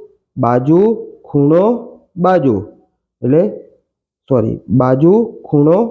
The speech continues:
અને બાજુ. એટલે બાકુબા મુજબ બંને ત્રિકોણ કેવા થાય છે?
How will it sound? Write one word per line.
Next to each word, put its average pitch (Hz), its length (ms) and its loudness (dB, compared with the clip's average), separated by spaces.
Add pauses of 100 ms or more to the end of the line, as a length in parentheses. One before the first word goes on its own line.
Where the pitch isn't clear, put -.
(160)
અને 147 200 0 (240)
બાજુ. 175 360 0 (100)
એટલે 127 200 2 (520)
બાકુબા 196 460 0
મુજબ 156 340 0
બંને 139 300 2
ત્રિકોણ 156 340 0
કેવા 175 240 2
થાય 165 200 2
છે? 151 160 0